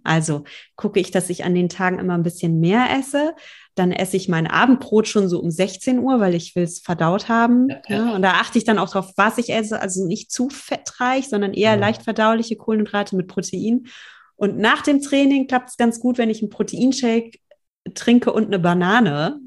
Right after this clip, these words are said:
Speaker 1: So ein
Speaker 2: Mhm.
Speaker 1: paar Kohlenhydrate braucht man ja auch.
Speaker 2: Ja, ja.
Speaker 1: Aber ich muss dann da echt aufpassen, dass ich nicht erst, also wenn ich dann anfange zu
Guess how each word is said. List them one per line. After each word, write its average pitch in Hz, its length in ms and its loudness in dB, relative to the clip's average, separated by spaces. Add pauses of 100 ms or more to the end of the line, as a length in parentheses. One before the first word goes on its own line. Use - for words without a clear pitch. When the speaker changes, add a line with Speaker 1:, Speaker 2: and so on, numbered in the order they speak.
(160)
Speaker 1:
So - 120 2
ein 120 100 4
Speaker 2:
Mhm. - 40 0
Speaker 1:
paar 208 180 2
Kohlenhydrate 202 800 0
braucht 190 220 0
man 185 80 0
ja 170 200 0
auch. 202 100 -8 (160)
Speaker 2:
Ja, 139 80 -4
ja. - 120 -10
Speaker 1:
Aber 196 120 4
ich 202 100 2
muss 294 160 6
dann 269 160 4
da 254 60 4
echt - 280 0
aufpassen, 254 340 2
dass 240 100 -2
ich 233 120 -6
nicht 233 220 -2
erst, 220 400 0
also 196 280 -4
wenn 214 100 4
ich - 160 -4
dann 269 240 2
anfange 254 460 0
zu - 340 -12